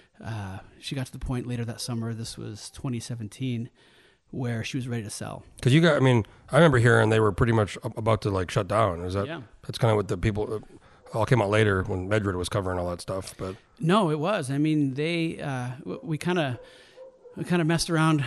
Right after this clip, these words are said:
Speaker 1: in the summer of se-, of seventeen. You know, we were trying to buy, she was trying to sell. We couldn't really agree on a value. Uh,
Speaker 2: Was
Speaker 1: she
Speaker 2: it hard to do a valuation on a newspaper?
Speaker 1: Yeah, when it's losing money. <laughs> Yeah.
Speaker 2: I mean, how do you, I, like, a lot of businesses kind of, it just seems like such a, such a weird business, you know, to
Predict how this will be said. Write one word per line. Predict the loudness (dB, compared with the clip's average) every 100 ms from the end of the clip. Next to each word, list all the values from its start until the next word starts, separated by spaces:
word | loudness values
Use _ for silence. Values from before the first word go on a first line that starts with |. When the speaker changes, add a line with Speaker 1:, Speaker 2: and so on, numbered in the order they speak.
| -4 -4
Speaker 1:
in |
the | -4
summer | -2 0 0
of | -2
se-, | -6 -10 -8
of | -6 -6
seventeen. | -4 -2 -2 -2 -2 0 -2
You | -4
know, | -6
we | -4
were | -6
trying | -4 -6
to | -4
buy, | -4 -4 -2 -4 -6
she | -6
was | -6 -4
trying | -4
to | -4
sell. | -6 -4 -2 -4
We | -4
couldn't | -2 0
really | -2
agree | -2 -4
on |
a | -4
value. | -6 -6 -6 -6 -8 -10 -14 -20 -20 -20 -12
Uh, | -10 -8 -10 -2
Speaker 2:
Was | 4
Speaker 1:
she | 8
Speaker 2:
it |
hard | 8 8
to | 6
do | 6
a |
valuation | 8 6 6 4 4
on | 4
a |
newspaper? | 2 2 0 0 -2
Speaker 1:
Yeah, | -2 -4
when | -6
it's | -6
losing | -4 -2
money. | 0 0 4
<laughs> | 4
Yeah. | 4 2
Speaker 2:
I | 4
mean, | 4 6
how | 6
do | 6
you, | 4
I, | 2 0
like, | -4 -4
a | -8 -2
lot | 2
of | 4
businesses | 2 2 0 -2
kind | -2 0
of, | 0 -4 -12 _ _ _ _ _ _ _ _ _ -20 _
it | -6
just | 2
seems | 4
like | 4
such | 2 0
a, | -2
such | 0
a | 2
weird | 4 4
business, | 4 2 2 -2 -4
you | -2
know, | -2 -2
to | -6